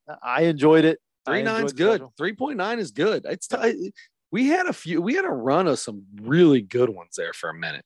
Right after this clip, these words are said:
Speaker 1: We did.
Speaker 2: And, and so three nine is, three, mi-, three nine is very good.
Speaker 1: Mm-hmm.
Speaker 2: I think he's, I think he is your,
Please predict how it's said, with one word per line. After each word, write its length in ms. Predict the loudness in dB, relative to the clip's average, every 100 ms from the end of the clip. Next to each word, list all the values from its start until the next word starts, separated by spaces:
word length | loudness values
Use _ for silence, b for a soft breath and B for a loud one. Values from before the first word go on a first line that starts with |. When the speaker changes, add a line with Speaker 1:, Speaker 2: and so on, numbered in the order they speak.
| -8
Speaker 1:
We 100 | 2
did. 180 | 2 2 _ 4
Speaker 2:
And, 420 | 6 8 6 4 2
and 440 | 2 4 2 0
so 300 | 4 6 6
three 220 | 6 4
nine 240 | 6 6 4
is, 220 | 0 -4
three, 140 | -2 0
mi-, 160 | 0 -2
three 160 | -2 -2
nine 220 | -2 -4
is 180 | -6 -6
very 220 | -2 0 0
good. 240 | -6 -12 -16 b b b -20
Speaker 1:
Mm-hmm. 140 | -18 -18 -6
Speaker 2:
I 100 | -2
think 240 | 2 2 2
he's, 460 | 0 0 0 -2 -2
I 140 | 2 2
think 200 | 2 -2
he 220 | -2 2
is 240 | 2 0
your, 320 | -2 0 0